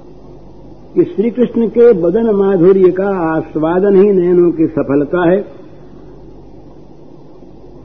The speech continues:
सखी मंजरी उनका दूसरा भाव इसमें है, उसको भी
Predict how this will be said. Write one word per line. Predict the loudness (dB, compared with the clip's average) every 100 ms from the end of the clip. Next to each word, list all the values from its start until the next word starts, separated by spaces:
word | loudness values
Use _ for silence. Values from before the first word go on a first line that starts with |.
| -20 -20 -20 -8 -4
सखी | 0 0
मंजरी | 4 4 4 2 0 -4 -16 -20 -20 -20 -20 -20 -20 -20 -20 -20 -20 -20 -20 -18 -4
उनका | -2 0 -4
दूसरा | -4 -4 -2 -2 -2
भाव | -4 -6 -6 -6
इसमें | -4 -4 -4 -6
है, | -8 -12 -20 -20 -20 -20 -20 -20 -20 -20 -20 -20 -16 -10
उसको | -10 -2 2
भी | 4 2 0